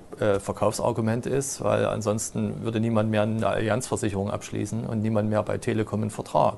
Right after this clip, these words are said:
weil es irgendwo bei fast gleichen Leistungen was günstiger gibt. Also muss es andere Faktoren geben, die was zu tun haben, gerade bei komplexen technischen Geräten mit Vertrauen, aber auch mit Ansprechbarkeit, wenn ich eine Frage habe. Und da setzt, das ist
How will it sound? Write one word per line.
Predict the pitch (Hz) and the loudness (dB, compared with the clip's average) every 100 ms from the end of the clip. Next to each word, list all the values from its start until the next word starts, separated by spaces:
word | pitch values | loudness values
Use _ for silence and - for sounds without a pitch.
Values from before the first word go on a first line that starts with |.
| - | -4
weil | 101 | -8
es | 98 | -6
irgendwo | 98 107 104 110 110 110 - - | -2 -2 0 2 2 0 -12 -6
bei | 107 | -6
fast | - 110 - | -2 -2 2
gleichen | 107 107 | 0 2
Leistungen | 104 107 - 110 | 0 0 0 -2
was | 101 - | -2 -2
günstiger | 107 101 101 101 | -4 -2 -4 -6
gibt. | - 104 - - - - | -4 -6 -6 -16 -12 -2
Also | 107 110 | 2 4
muss | 120 | 2
es | 120 | 2
andere | - 123 127 | -2 0 -2
Faktoren | - 107 - 113 123 | -2 -4 -2 -2 0
geben, | 123 127 131 165 - - - - | 0 0 0 -4 -6 -16 -18 -6
die | 123 110 | -2 4
was | 107 | 4
zu | - 104 | 4 -4
tun | - 127 | 2 2
haben, | 127 135 | 2 4
gerade | 139 147 | 4 4
bei | 110 | 0
komplexen | 104 101 107 - 101 | 0 0 0 0 -2
technischen | 107 107 107 110 | 0 -2 -4 -4
Geräten | 104 110 107 | -2 -2 -2
mit | 107 | -4
Vertrauen, | - - - 98 123 185 190 - - - | -6 -6 0 0 0 -2 -6 -14 -20 -16
aber | - 104 104 | -2 2 4
auch | 113 | 4
mit | 110 | 2
Ansprechbarkeit, | 110 135 - 151 127 131 131 - 151 | 2 0 -2 0 0 0 0 -2 -2
wenn | 113 | -4
ich | 107 | -6
eine | 113 | -8
Frage | - 98 107 127 | -6 -2 0 0
habe. | 139 190 - - - - - | -2 -4 -8 -18 -18 -16 -8
Und | 117 104 | -4 2
da | 123 | 2
setzt, | 131 - - - - | 2 -2 -8 -10 -6
das | 147 | -4
ist | - | -4